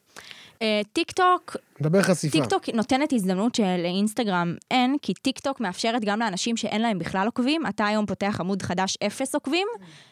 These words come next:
Speaker 1: אתה יכול להגיע למאתיים אלף צפיות עם הסרטון הראשון שלך. זו הזדמנות שאין באף פלטפורמה
Speaker 2: כמו
Speaker 1: אחרת.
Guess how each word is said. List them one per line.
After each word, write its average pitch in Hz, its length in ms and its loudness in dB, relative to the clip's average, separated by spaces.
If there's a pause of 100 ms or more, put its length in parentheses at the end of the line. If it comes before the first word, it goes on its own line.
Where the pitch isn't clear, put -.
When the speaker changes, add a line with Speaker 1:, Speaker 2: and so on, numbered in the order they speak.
(160)
Speaker 1:
אתה 208 120 0
יכול 220 260 2
להגיע 214 320 2
למאתיים 190 420 0
אלף 196 180 0
צפיות 247 360 -4
עם 202 100 -4
הסרטון 180 320 -4
הראשון 165 300 -4
שלך. - 200 -8
זו 180 140 -2
הזדמנות 180 380 -2
שאין 214 240 0
באף 185 200 2
פלטפורמה 185 380 -4
Speaker 2:
כמו 180 120 6
Speaker 1:
אחרת. 160 60 4